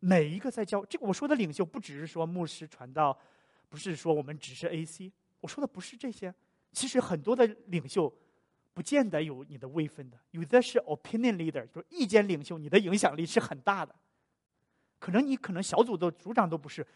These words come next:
但是你说话就很有大的影响力。其实从某个角度，每一个基督徒在某个方面都是很有影响力，都是 leader。问题是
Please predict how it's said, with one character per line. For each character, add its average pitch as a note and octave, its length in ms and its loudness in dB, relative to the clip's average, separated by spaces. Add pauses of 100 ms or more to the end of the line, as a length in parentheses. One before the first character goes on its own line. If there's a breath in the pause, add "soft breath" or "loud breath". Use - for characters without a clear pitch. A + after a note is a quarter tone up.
(160 soft breath)
但 G#3+ 120 4
是 G3 120 -6
你 D3+ 160 -10
说 E3 160 -8
话 D3+ 120 -6
就 D3+ 140 -12
很 - 180 -14
有 F3+ 160 -4
大 D3+ 200 4
的 C3+ 80 -6
影 C3+ 180 -14
响 B2+ 220 -16
力。 C3 180 -20 (1000)
其 - 120 -2
实 C4+ 80 0
从 A3 200 -8
某 G3 120 -2
个 D#3 80 -6
角 A#2+ 220 -6
度， D#3 100 -10
每 D#3 200 -4
一 C3+ 40 -14
个 G#3 120 -4
基 G#3 120 -8
督 G#3 120 -10
徒 D3 180 -12
在 F#3+ 140 2
某 D#3+ 100 -2
个 C3+ 140 -12
方 D#3 160 -8
面 D3+ 140 -8
都 B3 180 4
是 G#3 200 2
很 - 160 -16
有 C3 80 -12
影 C#3 160 -10
响 C#3+ 140 -12
力， C3 100 -14
都 G3 140 -2
是 F3 220 -6
leader。 E3 340 -4 (380 soft breath)
问 B3+ 120 10
题 D#3+ 200 -6
是 D#3+ 260 -2